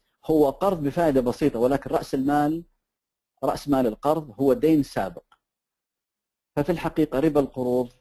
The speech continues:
هو، آه، يعني هو أساس الشر كله إن صح التعبير. ربا الديون اللي هو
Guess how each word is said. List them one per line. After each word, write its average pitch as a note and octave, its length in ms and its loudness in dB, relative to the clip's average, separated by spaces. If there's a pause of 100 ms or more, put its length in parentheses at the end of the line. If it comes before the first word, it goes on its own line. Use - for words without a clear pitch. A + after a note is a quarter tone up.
(260)
هو، D3+ 320 2 (800)
آه، A#2+ 380 -2
يعني A2 320 -4
هو C3 80 0
أساس A#2+ 360 -4
الشر G#2 280 -8
كله F#2 280 -12
إن F2+ 40 -14
صح - 220 -18
التعبير. - 500 -20 (480)
ربا D3 220 2
الديون B2 560 0
اللي A2+ 300 -4
هو B2 460 2